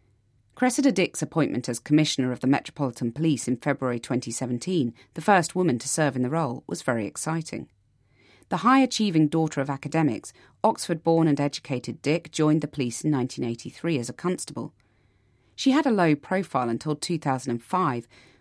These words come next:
when, while she was Gold Commander of Operation Kratos, designed to combat suicide bombers, the Brazilian electrician Jean-Charles de Menezes was shot at Stockwell Tube Station in a tragic case of mistaken identity.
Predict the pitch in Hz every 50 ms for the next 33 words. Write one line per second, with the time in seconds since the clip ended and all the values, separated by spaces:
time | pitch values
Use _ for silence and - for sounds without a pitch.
0 | _ - 156 170 190 233 233 175 156 147 143 - - 147 143 139 - - 160 160
1 | 165 170 160 - - 156 156 156 156 147 147 135 123 123 123 120 - - - 151
2 | - 147 131 131 127 - - 127 123 120 - - - 170 165 - - 123 120 117
3 | - - _ _ _ _ _ - 147 160 170 156 143 139 - - - 170 147 143
4 | 127 120 - - - - - 240 240 220 - 139 127 123 - 110 117 110 107 -
5 | - - _ _ _ _ _ _ _ - 139 139 165 170 160 185 208 220 247 233
6 | 208 165 151 151 - - - - 160 147 - - 120 - - _ - - 123 151
7 | 156 160 156 - - 143 135 131 127 - - 117 120 131 147 143 135 - 113 113
8 | - - - 127 - - - 202 180 156 - - - - - - - 147 - -
9 | - 131 123 - - - - 214 202 - - - 143 127 117 - 113 110 151 _
10 | _ _ _ - - 156 147 - - - - 208 196 170 - - - - 151 127
11 | 123 - - 117 120 117 - - 143 131 - - 127 120 123 143 151 160 165 -
12 | - - - - -